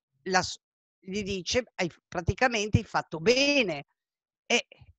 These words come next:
due cose. Uno che, beh, ci si può chiedere, beh, insomma, alla fine qua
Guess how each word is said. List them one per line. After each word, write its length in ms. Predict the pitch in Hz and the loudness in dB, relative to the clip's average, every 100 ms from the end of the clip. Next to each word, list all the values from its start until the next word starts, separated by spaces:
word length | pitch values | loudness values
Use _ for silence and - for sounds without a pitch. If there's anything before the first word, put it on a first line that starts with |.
| _ _ | _ _
due 380 | _ 226 320 277 | _ 2 4 4
cose. 600 | - 170 139 131 139 _ _ _ _ - | 2 -4 -4 -12 -18 _ _ _ _ -4
Uno 460 | 302 403 415 185 | 2 4 4 0
che, 440 | 156 214 202 185 - _ _ _ _ _ _ | 0 0 0 -2 -8 _ _ _ _ _ _
beh, 280 | 202 190 _ _ _ _ | 0 0 _ _ _ _
ci 160 | - 208 | -14 -12
si 180 | - 202 | -10 -8
può 140 | 214 | -8
chiedere, 460 | 175 214 220 202 190 | -2 2 2 2 0
beh, 180 | 190 - | -2 -4
insomma, 500 | 190 - 220 196 160 | -10 -8 -8 -4 -2
alla 120 | 180 | -2
fine 480 | - 196 202 214 226 | -6 -10 -6 -4 -4
qua 320 | 170 151 175 | 2 4 4